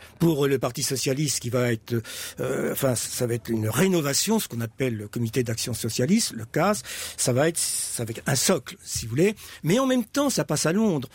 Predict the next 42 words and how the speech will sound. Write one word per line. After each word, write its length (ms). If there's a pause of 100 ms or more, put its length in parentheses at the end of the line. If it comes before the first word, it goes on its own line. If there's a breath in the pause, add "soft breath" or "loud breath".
(160 loud breath)
Donc, 300
en 100
même 180
temps, 240
ça 160
passe, 420
euh, 120 (340 loud breath)
au, 680 (240 loud breath)
au, 160 (180)
à 80
l'émission, 520
donc, 180 (140)
Les 100
Français 260
parlent 160
français. 300
Ça 160
parle 220
aussi 400
à, 120 (300 loud breath)
à 240
Honneur 300
et 40
Patrie. 360 (240 loud breath)
Donc, 180 (180)
il 40
y 60
a 220
un, 220
une 120
résonance, 800 (200)
y 140
compris 360
au 60
niveau 220
international. 840 (320 loud breath)
Et 80
ça, 220
c'est 360
extrêmement 520
important. 480 (280 loud breath)
C'est 300